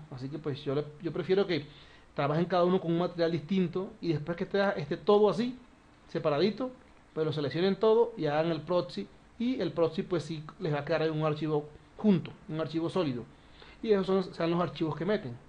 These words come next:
Tanto así que si ustedes modifican esta en alguna textura, en algún color, pues como están enlazadas al proxy, pues también les van a funcionar. Así que, pues, es una manera muy fácil de ahorrar tiempo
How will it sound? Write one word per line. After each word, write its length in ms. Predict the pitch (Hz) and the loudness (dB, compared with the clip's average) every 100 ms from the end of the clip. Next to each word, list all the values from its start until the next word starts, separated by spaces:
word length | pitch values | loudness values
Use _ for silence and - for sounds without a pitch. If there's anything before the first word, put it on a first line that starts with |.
| - - - | -20 -20 -10
Tanto 180 | 170 175 | -2 0
así 100 | 190 | 0
que 100 | 214 | 0
si 80 | 196 | 0
ustedes 240 | 170 185 | 2 4
modifican 540 | 196 226 185 185 208 202 | 6 6 4 2 2 4
esta 340 | 214 214 160 | 4 2 0
en 120 | 156 | 2
alguna 260 | 135 139 175 | 0 2 0
textura, 400 | 185 139 190 202 | 0 -2 2 2
en 80 | 185 | 4
algún 200 | 160 160 | 2 0
color, 400 | 180 196 220 233 - - - | 4 6 6 4 -6 -20 -10
pues 120 | 151 | -4
como 160 | 165 151 | 0 0
están 180 | 156 185 | 2 4
enlazadas 380 | 220 175 185 | 4 6 4
al 100 | 196 | 4
proxy, 360 | 196 196 190 202 | 4 2 0 -6
pues 200 | - 175 | -2 0
también 220 | 170 143 | 2 2
les 80 | 147 | 2
van 140 | 156 | 2
a 60 | 160 | 2
funcionar. 400 | 160 151 185 135 - - - - | 0 2 0 0 -8 -20 -20 -6
Así 160 | 135 | -4
que, 120 | 139 170 | -2 -2
pues, 140 | 165 | 0
es 60 | 160 | 2
una 120 | 175 | 4
manera 420 | 170 160 175 - - | 4 4 2 0 -6
muy 260 | 175 170 190 | 0 4 4
fácil 340 | 190 190 185 | 6 4 4
de 80 | 170 | 4
ahorrar 320 | 147 135 147 | 4 4 0
tiempo 380 | 143 175 170 170 | 2 0 0 -4